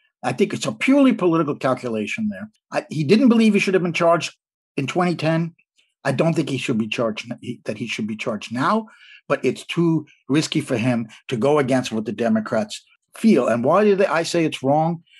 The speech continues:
Because, you know, the best thing would have been happening if Assange got Trump and H-, Clinton documents and released them both. There would have been no question then. The fact is, Assange didn't get any Trump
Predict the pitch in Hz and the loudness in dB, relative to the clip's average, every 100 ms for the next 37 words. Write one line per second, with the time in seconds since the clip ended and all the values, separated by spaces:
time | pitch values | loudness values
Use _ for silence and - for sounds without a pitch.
0 | _ _ 151 139 156 135 - _ _ _ | _ _ -8 0 0 -2 -8 _ _ _
1 | _ 143 143 131 135 208 - 190 165 147 | _ 0 0 0 0 0 0 -2 0 0
2 | 127 127 147 160 131 - - 139 139 208 | -2 -4 -4 -6 -8 -8 -8 -2 -2 -2
3 | 143 - - 165 165 - - 135 165 202 | -4 -4 -4 -2 -2 -4 -6 -4 -2 -4
4 | 214 - 202 _ - 185 175 160 165 - | -8 -8 -8 _ -8 -8 -2 -2 -2 -6
5 | 185 - - _ 135 120 127 151 147 135 | -10 -10 -18 _ -6 -2 0 0 0 -2
6 | 131 139 214 214 _ _ - 165 131 110 | 2 2 2 -2 _ _ -2 2 2 0
7 | 113 123 131 - 131 - 104 95 92 - | -2 0 -2 -4 -6 -6 -14 -12 -16 -20
8 | - - - 131 170 - 165 - - 147 | -20 -12 -6 -4 -2 0 -2 -2 -6 -4
9 | 147 - 240 277 131 104 104 92 87 113 | -6 -4 -2 0 0 -2 -4 -6 -10 -8
10 | 107 | -8